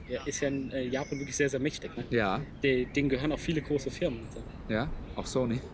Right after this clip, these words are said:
Speaker 1: Nee, da, also das würde ich bezweifeln, aber, äh, die,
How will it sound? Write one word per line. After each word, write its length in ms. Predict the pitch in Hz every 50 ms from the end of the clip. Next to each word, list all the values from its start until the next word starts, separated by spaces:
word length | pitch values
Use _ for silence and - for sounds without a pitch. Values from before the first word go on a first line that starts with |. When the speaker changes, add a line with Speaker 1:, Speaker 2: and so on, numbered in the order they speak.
| - - -
Speaker 1:
Nee, 260 | 123 120 123 131 139
da, 140 | - - 135
also 80 | 135 -
das 460 | - 127 120 - - - - - - - - - - - 123 127
würde 160 | - 139 131
ich 60 | -
bezweifeln, 420 | - - - - 143 160 170 - 123
aber, 220 | 123 120 123 123 117 - - - - - - - - - - -
äh, 140 | 127 139 139
die, 220 | - - - -